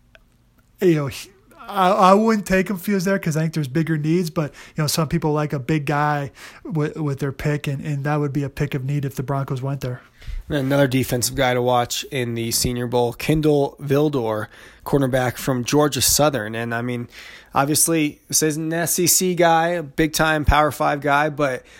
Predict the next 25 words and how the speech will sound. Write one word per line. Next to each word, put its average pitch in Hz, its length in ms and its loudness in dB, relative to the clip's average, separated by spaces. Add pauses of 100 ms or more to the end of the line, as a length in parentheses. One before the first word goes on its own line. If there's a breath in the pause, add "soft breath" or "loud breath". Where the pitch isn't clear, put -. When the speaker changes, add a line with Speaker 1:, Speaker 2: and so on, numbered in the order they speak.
(160 loud breath)
Speaker 2:
uh, 120 380 -2
he's 156 320 0
on 180 140 0
a 165 60 -2
lot 165 220 0
of 156 80 -4
draft 165 300 -2
boards, 139 380 -2
and 127 200 -4
he's 131 280 -4
getting 143 180 -4
a 135 60 -4
lot 127 180 -2
of 127 80 -2
looks. - 440 -6 (440 loud breath)
Speaker 1:
He 220 180 2
is. 226 320 4
I 196 40 -4
mean, 185 240 -2
you 247 320 -6
know, 175 240 -2
five 190 360 -2
ten, 190 240 -4
one 175 180 -4
eighty-five. 160 640 -4